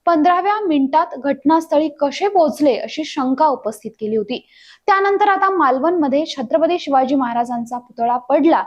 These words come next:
की पाडला गेलाय असा संशय प्रकाश आंबेडकर यांनी व्यक्त केलाय. तसंच संपूर्ण प्रकरणाची उच्चस्तरीय चौकशी करण्याची मागणीही वंचितचे प्रमुख प्रकाश आंबेडकर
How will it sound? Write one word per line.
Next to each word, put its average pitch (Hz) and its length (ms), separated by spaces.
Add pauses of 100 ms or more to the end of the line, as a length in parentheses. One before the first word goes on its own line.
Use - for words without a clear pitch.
की 285 80 (180)
पाडला 247 440
गेलाय 330 280 (360)
असा 294 300
संशय 302 500 (380)
प्रकाश 370 460
आंबेडकर 269 640
यांनी 254 260
व्यक्त 208 320
केलाय. 226 260 (420)
तसंच 415 400
संपूर्ण 381 480
प्रकरणाची 294 720
उच्चस्तरीय 294 640
चौकशी 262 560
करण्याची 233 580
मागणीही 233 600 (320)
वंचितचे 370 640
प्रमुख 330 440
प्रकाश 277 420
आंबेडकर 233 560